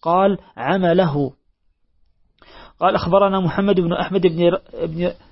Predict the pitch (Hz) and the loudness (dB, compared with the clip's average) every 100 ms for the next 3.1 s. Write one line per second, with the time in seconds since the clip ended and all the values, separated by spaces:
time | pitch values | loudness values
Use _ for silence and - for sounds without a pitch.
0 | _ - 175 190 143 - - _ - 180 | _ -2 0 0 -4 -18 -20 _ -2 0
1 | - - 190 185 185 165 180 175 170 160 | 0 2 2 2 0 -4 -2 -2 -2 0
2 | 165 170 180 185 156 147 160 160 160 165 | 2 2 2 0 0 2 2 2 2 2
3 | 208 | 0